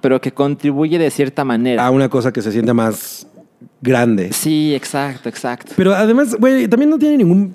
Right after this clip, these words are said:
Speaker 2: sentido porque ya llevan diez años es-, todas estas personas
Speaker 1: Ujú.
Speaker 2: haciendo estas películas, o sea, seguramente ya hasta se acostumbraron a ello.
Speaker 1: Ujú.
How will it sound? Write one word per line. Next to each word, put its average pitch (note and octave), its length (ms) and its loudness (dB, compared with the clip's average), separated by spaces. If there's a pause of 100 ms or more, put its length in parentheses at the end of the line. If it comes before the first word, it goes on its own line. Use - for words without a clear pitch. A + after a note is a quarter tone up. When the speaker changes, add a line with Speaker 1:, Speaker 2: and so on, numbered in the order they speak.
Speaker 2:
sentido D#3+ 480 -2
porque C3+ 440 -2
ya F3 120 0
llevan A#3 300 2
diez F#3 240 2
años D3+ 480 2
es-, C3 140 -8
todas D#3 300 0
estas D3 220 -4
personas D3 300 0
Speaker 1:
Ujú. B2+ 100 -2
Speaker 2:
haciendo C3+ 220 2
estas D3+ 200 -2
películas, B2 680 -2
o A2 80 -8
sea, A2+ 80 -4
seguramente C#3+ 480 -2
ya C3+ 140 0
hasta C3+ 160 -6
se B2 80 -6
acostumbraron A#2+ 840 -2
a A#2 120 2
ello. B2+ 320 0
Speaker 1:
Ujú. C#3+ 500 -6